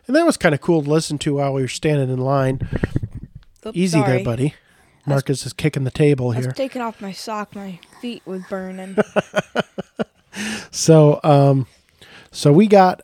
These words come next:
Speaker 1: a food truck. We got hamburgers and fries or chips. And that was cool. They had the dog adoption thing, so
Speaker 2: Yeah.
Speaker 1: we got to see the dogs running around and stuff.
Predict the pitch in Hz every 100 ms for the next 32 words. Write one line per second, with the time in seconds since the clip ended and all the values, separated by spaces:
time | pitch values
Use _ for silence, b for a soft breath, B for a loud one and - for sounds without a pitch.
0 | - 135 - 214 190 - 196 190 - 156
1 | 151 143 127 156 156 156 151 160 156 -
2 | - 151 143 147 143 - - - 147 -
3 | 160 147 - - - B B B B B
4 | B - 131 127 127 170 180 - - 165
5 | 160 156 135 147 139 135 123 139 139 147
6 | 147 139 135 143 - 151 147 - 147 151
7 | - 143 135 147 - 139 - 143 131 127
8 | 127 131 131 131 135 127 131 131 127 131
9 | 123 - 131 135